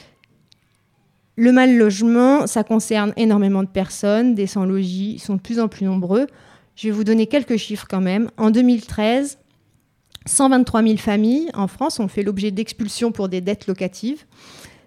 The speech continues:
Ce chiffre est en augmentation de trente-sept pour cent en dix ans. Le logement, on peut dire que c'est une question de société. À la veille de la trêve hivernale, trêve négociée par l'abbé Pierre après le terrible hiver cinquante-quatre,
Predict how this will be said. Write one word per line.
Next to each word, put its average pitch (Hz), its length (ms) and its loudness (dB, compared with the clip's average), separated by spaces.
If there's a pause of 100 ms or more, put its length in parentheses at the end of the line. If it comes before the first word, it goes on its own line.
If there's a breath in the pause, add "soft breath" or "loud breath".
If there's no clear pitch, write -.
Ce 240 180 0
chiffre 262 300 0
est 226 100 2
en 226 100 4
augmentation 220 540 2
de 196 80 0
trente-sept 294 520 -2
pour - 180 -8
cent 240 320 -6
en 208 120 -4
dix 190 300 -4
ans. 220 160 -2 (500 soft breath)
Le 220 160 0
logement, 214 580 0
on 208 100 -4
peut 202 140 -8
dire 202 180 -10
que - 60 -20
c'est - 180 -10
une 214 80 -6
question 202 340 -4
de 208 140 0
société. 220 720 -4 (220)
À 196 100 -2
la 208 160 2
veille 233 320 2
de 196 100 -2
la 190 140 0
trêve 202 240 -4
hivernale, 202 580 -2 (300)
trêve 214 320 -2 (160)
négociée 202 480 -2
par 196 160 -4
l'abbé 190 240 -2
Pierre 269 340 -2
après 220 220 -4
le 180 80 -4
terrible 220 400 -2
hiver 185 240 -4
cinquante-quatre, 214 720 -6